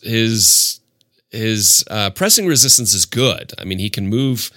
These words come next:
around in, in, in that regards, but he has no progressive passing. He has no progressive movement. And tracking back,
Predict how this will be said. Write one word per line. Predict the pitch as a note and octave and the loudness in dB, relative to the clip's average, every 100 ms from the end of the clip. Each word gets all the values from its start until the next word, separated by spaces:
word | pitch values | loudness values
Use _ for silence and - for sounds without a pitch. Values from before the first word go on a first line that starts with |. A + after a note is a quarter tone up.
| - - _ | -20 -20 _
around | G#2 G#2 G#2+ G#2+ | -4 -2 0 0
in, | G2 - | -2 -4
in, | F#2+ F#2+ | -6 -4
in | - G2 | -4 -2
that | A2+ C3+ | -2 -4
regards, | G#2+ G2 F#2 | -4 -4 -4
but | - G2+ - | -2 -4 -4
he | - - - G#2 | -12 -14 -6 -2
has | A2+ A2 F#2+ | 0 0 2
no | A#2+ | 0
progressive | C3+ - B2 B2+ A2 A2 - | 2 0 0 0 2 0 -2
passing. | F#2 E2 - E2 F#2+ - _ _ _ _ | -4 0 0 -2 -8 -16 _ _ _ _
He | - | -2
has | A2 G2+ | 0 2
no | A2 C3+ | 0 0
progressive | C#3+ A2+ B2+ A2 G#2 F2+ | -2 -2 0 0 0 -2
movement. | F#2 F2+ E2+ F2 F2+ - - - _ _ _ - | -6 -6 -8 -10 -8 -12 -16 -20 _ _ _ -4
And | G#2+ F#2+ | -2 -2
tracking | - G#2+ C3 E3 A#2+ | 0 -2 -2 -2 0
back, | F2+ G#2+ E3 - | -2 -2 -4 -8